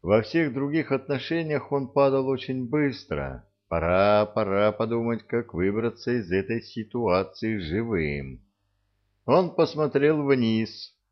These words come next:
Сотни футов под ним разгуливал народ. Кое-кто уже начал выжидающе глядеть наверх и освобождать место для его падения. Некоторые даже прервали,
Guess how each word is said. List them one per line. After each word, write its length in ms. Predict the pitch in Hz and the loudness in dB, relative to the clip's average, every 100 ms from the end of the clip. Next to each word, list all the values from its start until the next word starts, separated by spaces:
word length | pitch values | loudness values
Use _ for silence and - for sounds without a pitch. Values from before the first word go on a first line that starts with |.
| _ _ _ _ _ _ _ | _ _ _ _ _ _ _
Сотни 500 | - - 104 98 - | -20 -2 2 2 0
футов 540 | 92 - 139 139 - - - | -4 -4 -6 0 0 0 -4
под 240 | - 85 80 | -2 -2 -2
ним 320 | 85 80 78 | -4 -2 -2
разгуливал 760 | 78 71 80 135 131 117 117 | -4 -6 -6 -4 -2 -2 -4
народ. 680 | 113 110 107 87 69 65 _ _ _ _ _ _ | -4 -4 -4 -4 -6 -8 _ _ _ _ _ _
Кое-кто 640 | - 190 175 - - 110 107 | 4 6 6 2 2 4 4
уже 260 | 87 98 | 4 0
начал 600 | 95 95 95 90 92 90 | 2 4 4 2 -2 0
выжидающе 800 | 87 85 87 85 87 85 - 87 | -2 -2 0 2 4 2 -2 -6
глядеть 480 | 76 82 71 82 - | -4 -4 -4 -6 -6
наверх 720 | 80 78 82 101 156 156 - | -10 -6 0 2 2 -2 -8
и 80 | 147 | -4
освобождать 840 | 147 143 92 90 92 78 80 147 - | -4 -4 -2 0 0 0 0 0 0
место 680 | 151 127 113 101 - 117 | -4 0 0 -2 -2 -2
для 240 | 107 104 107 | 0 2 4
его 300 | 110 110 107 | 4 2 2
падения. 880 | 110 101 98 98 98 95 90 90 - _ _ _ _ _ - | 0 0 0 0 0 -4 -6 -8 -12 _ _ _ _ _ -8
Некоторые 720 | 80 82 - 110 - 139 113 | -4 -2 -2 -4 -2 0 0
даже 400 | 73 76 73 82 | 2 0 0 -6
прервали, 960 | - 76 69 73 131 147 120 73 - | -6 -4 -4 -4 -2 0 -2 -4 -8